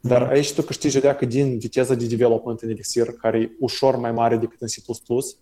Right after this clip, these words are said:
Speaker 1: ca să nu-ți împuști închișori cu memory și cu toate alte chestii.
Speaker 2: Mhm.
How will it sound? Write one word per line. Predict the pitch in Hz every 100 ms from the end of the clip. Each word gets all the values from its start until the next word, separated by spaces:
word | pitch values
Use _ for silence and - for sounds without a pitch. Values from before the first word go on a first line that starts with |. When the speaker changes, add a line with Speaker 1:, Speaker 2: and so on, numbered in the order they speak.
| -
Speaker 1:
ca | 117
să | 135
nu-ți | 117
împuști | 117 123 120
închișori | 113 - 117
cu | - 110 104 110
memory | 120 117 113
și | 107
cu | -
toate | 117 113
alte | 113 -
chestii. | 113 - 175 - _ _ -
Speaker 2:
Mhm. | 123 127 139